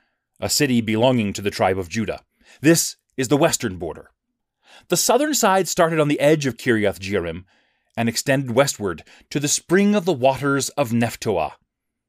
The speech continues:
The border then descended to the edge of the hill country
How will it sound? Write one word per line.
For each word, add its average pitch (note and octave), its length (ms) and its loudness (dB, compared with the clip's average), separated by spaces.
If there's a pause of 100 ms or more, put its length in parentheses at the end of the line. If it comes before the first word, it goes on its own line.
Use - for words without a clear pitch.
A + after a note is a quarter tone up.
(160)
The C#3 100 4
border D3+ 300 4
then C#3 160 2
descended G#2 560 -2 (200)
to D#3 100 2
the D3 160 0
edge G3 240 0
of B3+ 80 -2
the C4+ 80 2
hill E3 200 2
country B2 480 -2